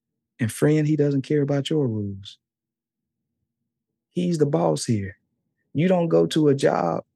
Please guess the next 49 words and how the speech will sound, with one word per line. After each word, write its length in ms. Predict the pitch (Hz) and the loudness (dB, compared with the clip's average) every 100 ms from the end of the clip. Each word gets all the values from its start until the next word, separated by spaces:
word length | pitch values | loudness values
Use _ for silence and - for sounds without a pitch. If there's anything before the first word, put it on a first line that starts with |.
| _ - | _ 0
and 160 | 143 | 2
you 140 | 160 165 | 2 0
make 260 | 156 151 | 0 2
up 160 | 156 151 | 2 2
your 220 | 147 147 | 0 2
own 260 | 151 151 151 | 0 0 0
rules 340 | 87 92 156 | 2 2 0
at 140 | 135 127 | -2 -2
the 80 | |
job. 500 | 123 147 - 170 165 - - _ _ _ _ - - - - - _ _ _ _ 190 | 0 0 0 -2 -6 -12 -20 _ _ _ _ -16 -14 -16 -18 -20 _ _ _ _ 2
You 100 | 202 | 4
know, 140 | 180 | 4
people 420 | 220 320 - 185 | 4 2 4 -2
te-, 260 | - 185 170 | 0 0 2
have 240 | 165 156 | 4 4
a 60 | 135 | 2
tendency 500 | 127 180 165 - 143 | 0 0 0 0 -2
to 120 | 117 | -2
follow 420 | 117 - 90 - 127 | -2 0 2 2 2
the 100 | 117 | 2
rules 320 | 120 117 117 | 4 2 2
at 120 | 120 | 0
the 60 | 113 | 0
job, 360 | 127 156 147 | 0 0 2
at 100 | 117 | 2
least 240 | 123 131 123 | 4 4 2
when 100 | 117 | 0
the 60 | |
boss 360 | 113 131 170 - | 2 2 2 0
is 80 | 117 | -2
around. 380 | 110 110 110 110 | -2 -4 -2 0
They 120 | 131 | 0
might 260 | 87 110 | 2 0
break 260 | 135 151 170 | 4 2 2
'em 80 | 120 | 2
when 120 | 117 | 2
he's 140 | 117 | 2
not 180 | 120 117 | 0 0
around. 580 | 113 135 143 117 113 107 _ _ _ _ _ _ _ _ _ _ _ _ _ _ _ _ _ _ _ _ _ _ _ _ - | 0 0 -2 -2 -6 -12 _ _ _ _ _ _ _ _ _ _ _ _ _ _ _ _ _ _ _ _ _ _ _ _ -6
But 80 | 147 | -4
I 100 | 135 | -2
want 340 | 143 247 254 | 0 -2 -2
you 60 | 247 | -2
to 60 | 220 | 0
know 260 | 226 190 | 0 -2
God 320 | 156 - 180 | 0 -2 0
is 120 | 151 156 | 0 0
always 460 | 90 92 139 120 | 0 0 0 0
around. 460 | 120 113 107 98 | 0 -2 -2 -6